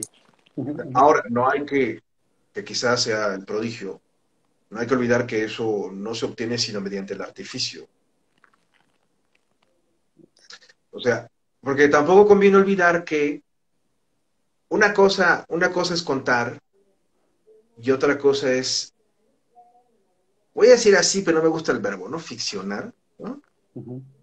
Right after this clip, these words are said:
Speaker 2: Ah, o sea, una cosa es contar y otra cosa es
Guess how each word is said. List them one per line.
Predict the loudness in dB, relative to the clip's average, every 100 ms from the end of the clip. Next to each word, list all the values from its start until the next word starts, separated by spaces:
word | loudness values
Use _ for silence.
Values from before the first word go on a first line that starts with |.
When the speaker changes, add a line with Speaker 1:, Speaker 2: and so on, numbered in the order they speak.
| _
Speaker 2:
Ah, | -12 -8
o |
sea, | -6 0
una | 0 0
cosa | 0 -2
es | -4
contar | -4 -4 -4 0 0 0 -6 _ _ _ _ _ _ _ _ _ _
y | 0 2
otra | 4 4 2
cosa | 0 -2 0 0
es | 0 -2 -8 -14